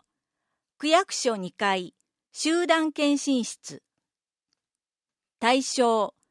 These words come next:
統合失調症の方のご家族。内容、精神科医、心理師の講話、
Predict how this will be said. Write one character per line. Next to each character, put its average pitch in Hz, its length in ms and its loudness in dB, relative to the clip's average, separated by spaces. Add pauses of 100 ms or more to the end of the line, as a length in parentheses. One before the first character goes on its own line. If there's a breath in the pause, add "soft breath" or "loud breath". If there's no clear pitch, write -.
(540)
統 339 220 6
合 339 240 2
失 - 240 -10
調 302 240 6
症 285 320 2
の 269 140 2
方 254 280 -2
の 170 260 -6
ご 202 140 -2
家 254 160 0
族。 180 400 -8 (1400)
内 247 340 4
容、 226 380 0 (680)
精 330 360 -2
神 294 320 0
科 247 180 0
医、 165 180 -6 (600)
心 349 360 -2
理 349 140 2
師 247 160 -4
の 175 140 -6
講 190 340 0
話、 180 180 -2